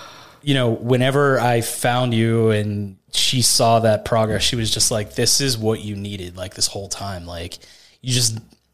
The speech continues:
you need help. If you're starting, like, a small business or something like that, you need to, and this has been discussed on the show a million times, you need to learn to, like, let go of ownership of certain things, some aspects of your business, and, like, give them to people that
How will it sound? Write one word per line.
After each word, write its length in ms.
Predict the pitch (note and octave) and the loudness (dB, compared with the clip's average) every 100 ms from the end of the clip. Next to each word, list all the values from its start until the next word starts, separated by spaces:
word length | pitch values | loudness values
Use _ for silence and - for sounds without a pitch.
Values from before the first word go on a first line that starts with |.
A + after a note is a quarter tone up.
| _ | _
you 120 | - C3 | -2 0
need 160 | F3+ | 0
help. 340 | B2 A#2 F#2+ - | 0 0 -2 -8
If 120 | A#2+ | -2
you're 100 | D3+ | 0
starting, 380 | D#3 F3+ F3+ E3+ | 2 4 4 4
like, 200 | C3+ B2+ | 2 2
a 40 | C3+ | 0
small 260 | - A#2+ | 0 0
business 440 | A2 A2 B2+ C3+ C#3 | 0 -2 0 -2 0
or 40 | |
something 280 | D#3+ D#3 D#3+ | -2 -2 0
like 180 | D#3+ D#3+ | 0 2
that, 300 | E3+ F3 - - - - - _ _ _ _ - | 0 -2 -8 -16 -18 -18 -20 _ _ _ _ -4
you 120 | C3+ | 0
need 420 | C3+ C#3+ C#3 A#2+ | 2 2 0 -2
to, 260 | - C3 C3 | 0 2 2
and 200 | B2+ B2 | 2 2
this 100 | A#2+ | 0
has 100 | B2 | 0
been 140 | C3 | -2
discussed 400 | A#2 - A#2+ - | 0 0 0 0
on 80 | A2+ | 0
the 60 | G#2+ | 0
show 200 | - G#2 | 0 -2
a 40 | |
million 240 | G#2+ G#2 | -2 -4
times, 280 | G#2 F#2+ F2 | -4 -6 -6
you 40 | A#2+ | -2
need 180 | C3 C3+ | 0 0
to 60 | |
learn 220 | B2 A#2+ A2+ | 0 0 0
to, 60 | |
like, 200 | G#2+ G#2 - | -2 -4 -2
let 240 | B2 B2 A#2+ | -2 -2 0
go 140 | B2 | 2
of 100 | A2+ | 2
ownership 520 | G#2+ A#2+ B2 - D#3 D#3 | 0 0 -2 0 -2 -2
of 120 | C3 | -2
certain 280 | - D#3 D3+ | 0 -2 -2
things, 420 | D#3+ E3 F#3 - - - _ - | -2 -2 -2 -4 -8 -20 _ -4
some 360 | C3 A#2 A2+ - | -2 0 -2 -2
aspects 520 | A#2+ B2+ - C#3 - | -2 0 -2 0 0
of 80 | B2 | 0
your 120 | G#2+ | 0
business, 420 | A2+ A#2+ C#3+ C#3 | 0 2 2 0
and, 160 | B2 A2 | 0 0
like, 240 | G#2 G2+ - - _ _ _ G#2+ | 0 0 -8 -18 _ _ _ -4
give 200 | A#2 C#3+ | -2 2
them 240 | D3 C#3+ C3+ | 2 2 0
to 140 | C3 | -2
people 440 | A2+ B2 A#2+ A#2 A2+ | 0 0 2 2 4
that 400 | A2+ A2 A2 | 2 2 -2